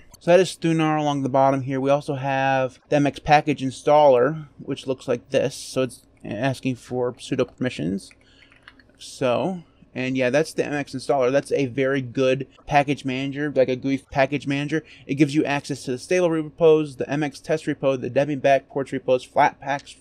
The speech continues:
is right here out of the box. So that means you're going to have a wide variety of software available to you that isn't already installed. So if you need to find something, you can probably find it here. And the fact that Flatpaks is here by default means that you're going to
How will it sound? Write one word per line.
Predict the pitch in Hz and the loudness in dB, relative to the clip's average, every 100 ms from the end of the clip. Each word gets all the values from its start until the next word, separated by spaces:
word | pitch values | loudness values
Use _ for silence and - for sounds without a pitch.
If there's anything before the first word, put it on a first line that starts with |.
| - | -12
is | 123 | -10
right | 120 131 | 0 0
here | 127 131 | 0 -2
out | 131 | 0
of | 120 | 0
the | |
box. | 127 127 127 - - _ - - - _ | 0 0 -2 -10 -20 _ -20 -20 -20 _
So | 160 | 4
that | 170 | 6
means | 185 160 | 4 0
you're | |
going | 165 151 | 0 0
to | |
have | 147 139 | 0 -2
a | |
wide | 131 127 135 160 143 | -2 2 4 4 2
variety | 143 131 131 131 131 123 | 2 4 4 4 2 0
of | 123 127 | 0 -2
software | - - 143 - 131 | -2 2 2 2 0
available | 139 165 151 | 4 4 2
to | - | -4
you | 131 127 127 _ - _ _ - | -6 -6 -8 _ -20 _ _ 0
that | 143 | 0
isn't | 117 - 165 165 143 | 0 0 2 2 4
already | 151 147 | 6 6
installed. | 139 127 - 185 135 | 4 2 6 8 6
So | - | 4
if | 135 143 | 0 2
you | |
need | 143 | -2
to | 131 | -2
find | - 139 143 | -4 -4 -2
something, | 151 156 175 | -4 -2 0
you | 135 | 0
can | 131 131 | 2 -2
probably | - 143 135 123 127 | 0 2 4 2 -6
find | - 131 120 | -4 -4 -6
it | |
here. | 117 123 | -4 -4
And | 107 123 127 | -4 -6 -8
the | |
fact | 139 156 147 | -2 0 0
that | - - | -4 -2
Flatpaks | 190 190 165 147 | 0 0 0 -4
is | 131 - | -6 -8
here | 135 131 | -6 -2
by | 123 | -2
default | 123 120 - 123 - _ _ _ _ | -2 -4 -2 -2 -2 _ _ _ _
means | 143 143 131 | -4 -2 -4
that | 127 | -6
you're | 143 | -4
going | 131 135 131 131 | -2 -2 -2 -6
to | - - 131 127 123 120 | -10 -8 -4 -4 -4 -8